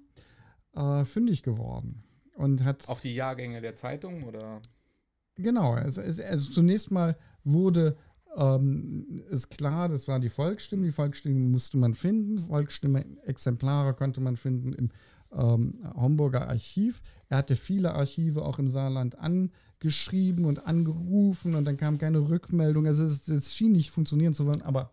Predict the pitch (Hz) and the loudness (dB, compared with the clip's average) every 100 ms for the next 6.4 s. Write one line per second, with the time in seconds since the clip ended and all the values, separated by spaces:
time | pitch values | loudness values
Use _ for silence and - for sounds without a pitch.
0 | - 143 147 139 - _ _ 123 - - | 0 2 4 2 -2 _ _ -8 -6 -4
1 | 117 - _ _ _ _ 139 151 160 143 | -4 -4 _ _ _ _ 4 8 8 6
2 | 110 - _ - - - - - 131 127 | 4 -2 _ -20 -20 -20 -20 -8 0 2
3 | 123 127 120 - 156 117 110 101 147 - | 4 4 4 0 -2 0 0 0 -4 -2
4 | 139 139 - 135 127 120 120 120 117 117 | 0 -2 -2 -2 0 2 0 0 0 0
5 | 123 - 123 120 - 113 110 110 113 - | -2 -6 -6 -6 -2 -2 0 -2 -6 -4
6 | 156 175 175 | -2 0 -2